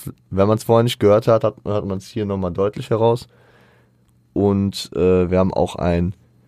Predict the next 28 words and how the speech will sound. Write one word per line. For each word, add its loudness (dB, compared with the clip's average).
Kung 0
Fu 0
Kenny -2
Now, -4
äh, 0
zum -8
Start 0
von -4
Kendricks -2
Part. -2
Ja? 0
Und -8
das -6
ist, -10
glaub 4
ich, -4
deutlicher 0
geht's -2
nicht. -4
Das, -6
zumindest -2
der 6
Part 0
Kung -8
Fu -20
Kenny -6
zuzuordnen -4
ist. -6